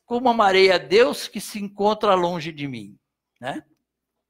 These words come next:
Aí essa pergunta, essa questão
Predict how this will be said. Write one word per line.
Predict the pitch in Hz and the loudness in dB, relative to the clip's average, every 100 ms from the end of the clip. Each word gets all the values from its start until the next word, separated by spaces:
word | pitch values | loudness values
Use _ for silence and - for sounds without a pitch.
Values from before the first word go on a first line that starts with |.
| _ _ _ _ _ _ _ _ _ _ _ _ _ _ _ _ _ _ _ - | _ _ _ _ _ _ _ _ _ _ _ _ _ _ _ _ _ _ _ -2
Aí | 147 165 190 | 0 2 2
essa | 175 214 170 | 2 0 0
pergunta, | - 165 143 143 143 | 2 0 0 -6 -6
essa | - | -6
questão | 147 151 - 175 220 147 98 - | -4 -6 -4 -2 0 -2 -6 -14